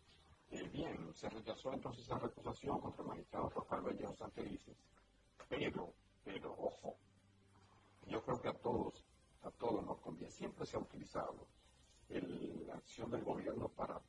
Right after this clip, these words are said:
autopromoverse, los presidentes lo utilizan, y veíamos a Danilo haciendo un charquito, una, una sorpresa aquí, allí,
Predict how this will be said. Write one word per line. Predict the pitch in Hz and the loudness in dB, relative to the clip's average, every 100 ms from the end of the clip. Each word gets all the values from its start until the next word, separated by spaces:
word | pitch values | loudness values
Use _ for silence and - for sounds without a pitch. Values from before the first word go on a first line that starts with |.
| - | -4
autopromoverse, | - - - - - - - - - - - | -2 0 -2 -2 -2 0 2 2 2 -2 -4
los | - - - - | -4 -4 -16 -10
presidentes | - - - - - - | -8 -6 -4 -4 -2 0
lo | - | 0
utilizan, | - - - - - - - - - - - - - | 0 -4 -8 -6 -6 -8 -10 -12 -20 -20 -20 -18 -4
y | - | -2
veíamos | - - - - - | 2 4 6 6 4
a | |
Danilo | - - - - | 2 2 2 2
haciendo | - - | 0 -4
un | - | -2
charquito, | - - - - - - | 0 -2 -4 -8 -6 -4
una, | - - | 0 2
una | - 90 - - - - | 2 -2 -8 -10 -6 -4
sorpresa | - - - - - | -4 -4 -4 -2 -4
aquí, | - - - - | -6 -6 -4 -2
allí, | - - - | -4 -2 -4